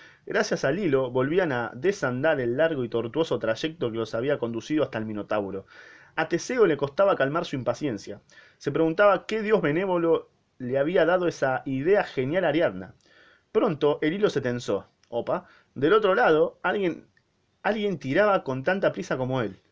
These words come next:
Apa. Finalmente, luego de muchas horas, emergieron al ai-, al aire libre.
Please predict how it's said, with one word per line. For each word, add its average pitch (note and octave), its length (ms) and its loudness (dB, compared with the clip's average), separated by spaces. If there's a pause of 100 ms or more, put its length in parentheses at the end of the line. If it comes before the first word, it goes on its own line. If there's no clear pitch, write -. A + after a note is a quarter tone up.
(580)
Apa. - 380 -12 (280)
Finalmente, G3 680 0
luego G3+ 240 6
de D3 80 2
muchas D#3+ 380 -2
horas, C#3+ 400 0 (100)
emergieron D#3 540 -2
al D#3+ 100 2
ai-, D#3+ 240 2
al C#3+ 160 0
aire E3+ 260 2
libre. F#2+ 380 -6